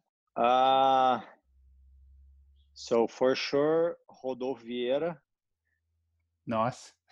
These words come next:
Speaker 2: <laughs>
Speaker 1: You know, uh, can be Rodolfo, can be, uh, Bruno Malfacini.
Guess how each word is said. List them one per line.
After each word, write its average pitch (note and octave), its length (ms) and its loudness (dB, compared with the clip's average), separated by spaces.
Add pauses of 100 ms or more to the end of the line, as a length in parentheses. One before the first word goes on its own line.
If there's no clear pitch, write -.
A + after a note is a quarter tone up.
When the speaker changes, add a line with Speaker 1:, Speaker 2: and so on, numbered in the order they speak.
(160)
Speaker 2:
<laughs> E3 60 -8 (420)
Speaker 1:
You G2 140 -20
know, G#2 300 -16 (840)
uh, G2+ 840 -4 (1300)
can G2+ 160 -16
be G#2 140 -6
Rodolfo, A#2 720 -4 (180)
can A2 220 -8
be, G#2+ 800 -2 (1400)
uh, F#2+ 920 -6 (220)
Bruno A#2 300 -6
Malfacini. C#3 1000 -4